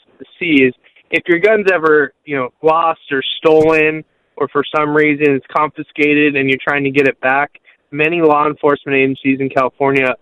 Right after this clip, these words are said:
will not release the gun back to you, even if, you know, there's no legal issues involved, unless you can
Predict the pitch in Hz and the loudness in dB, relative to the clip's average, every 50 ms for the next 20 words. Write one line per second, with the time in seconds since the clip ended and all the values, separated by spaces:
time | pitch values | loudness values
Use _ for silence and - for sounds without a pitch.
0 | _ _ 139 135 147 151 156 151 147 147 147 143 143 151 151 143 - - _ _ | _ _ 0 2 4 6 6 4 2 2 0 0 0 -2 -2 -4 -8 -10 _ _
1 | _ 147 139 135 135 139 143 147 - _ - 135 135 139 139 135 127 131 127 131 | _ 0 0 2 4 2 0 0 -2 _ -4 -2 -2 0 -2 0 -2 -2 -2 -2
2 | 131 - - - 156 156 156 156 160 165 - _ _ _ _ _ _ _ - 165 | -4 -6 -8 -6 -2 -2 0 0 -2 -4 -8 _ _ _ _ _ _ _ -4 -2
3 | 180 175 175 170 160 156 160 160 - _ _ 135 131 - _ _ _ 156 143 143 | 0 0 0 2 2 4 2 2 2 _ _ -18 -18 -18 _ _ _ -2 -2 0
4 | 139 135 127 127 131 131 131 147 151 147 147 147 147 143 143 139 135 - _ 139 | 0 -2 0 -2 -2 -2 0 0 0 2 4 4 4 4 4 2 -2 -8 _ -4
5 | 151 165 165 151 156 156 156 143 143 151 - - 151 151 143 143 139 143 135 131 | -2 -2 2 4 4 4 4 2 0 -2 -4 -2 0 2 2 2 2 0 -2 0
6 | 123 131 127 127 135 143 160 165 165 - _ _ _ _ _ _ _ _ 147 147 | -2 0 2 2 4 2 2 0 -2 -6 _ _ _ _ _ _ _ _ -4 0
7 | 147 156 160 170 - - 170 170 160 - - 156 139 135 | 0 0 0 0 -2 -4 -10 -12 -8 -4 -2 -2 -2 -2